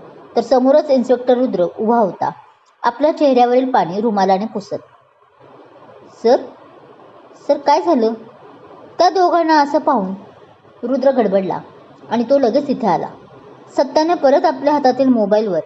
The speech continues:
एक नंबर डायल केला, तसं त्याचा फोन वाजू लागला. असं दोन तीन वेळा केलं, तसं रुद्र घाबरून गेला आणि तो सैरावैरा पळायला लागला,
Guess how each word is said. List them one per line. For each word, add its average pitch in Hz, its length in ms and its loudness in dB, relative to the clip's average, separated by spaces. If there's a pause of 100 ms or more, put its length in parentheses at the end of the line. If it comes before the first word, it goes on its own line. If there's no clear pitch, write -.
(120)
एक 220 140 -4
नंबर 214 280 0
डायल 254 340 2
केला, 165 220 0 (420)
तसं 254 160 0
त्याचा 269 280 2
फोन 214 360 -4
वाजू 190 240 0
लागला. 185 280 -2 (840)
असं 262 220 0
दोन 262 240 4
तीन 320 200 0
वेळा 254 160 4
केलं, 190 260 -8 (520)
तसं 220 200 2
रुद्र 214 280 2
घाबरून 202 460 -2
गेला 175 240 0 (360)
आणि 254 160 0
तो 311 80 4
सैरावैरा 220 520 2
पळायला 185 360 2
लागला, 160 260 -4